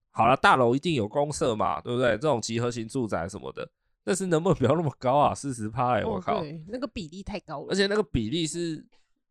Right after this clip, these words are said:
Speaker 1: 我没有很了解那个法律跟一些缘由啦，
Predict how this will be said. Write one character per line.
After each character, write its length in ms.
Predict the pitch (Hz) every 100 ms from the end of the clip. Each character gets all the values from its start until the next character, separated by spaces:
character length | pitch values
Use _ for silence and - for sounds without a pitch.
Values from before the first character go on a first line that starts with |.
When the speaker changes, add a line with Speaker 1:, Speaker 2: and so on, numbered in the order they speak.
| _ _
Speaker 1:
我 120 | 120
没 100 | 160
有 80 | 214
很 100 | 160
了 140 | 123
解 140 | 165 120
那 100 | 147
个 60 |
法 320 | 156 - 92 101
律 240 | 131 107
跟 200 | 120 123
一 80 | 131
些 140 | 123
缘 260 | 123 95 113
由 200 | 113 78
啦， 300 | 71 55 -